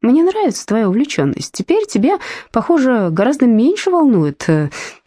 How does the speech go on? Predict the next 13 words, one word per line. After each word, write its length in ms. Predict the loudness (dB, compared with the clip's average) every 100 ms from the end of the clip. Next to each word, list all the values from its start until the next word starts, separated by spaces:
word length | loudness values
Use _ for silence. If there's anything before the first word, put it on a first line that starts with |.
| 0
мелочи 480 | 2 2 0 -2 -4
жизни». 400 | -4 -6 -10 -10 _ _ _ _ _ _ _
Овсяные 480 | -18 -12 -4 -2 -2
хлопья 440 | -4 -6 -6 0 2
не 160 | 2
лезли 320 | 0 -2 -4
в 100 | -4
горло. 380 | -2 -2 0 -4 -6 -14 -14 -4
Она 220 | 0 0
чувствовала 420 | -2 -4 -2 -2
себя 380 | 0 -2 0 0
безумно 460 | 0 0 2 2
усталой 500 | 0 -2 -4 -2 -2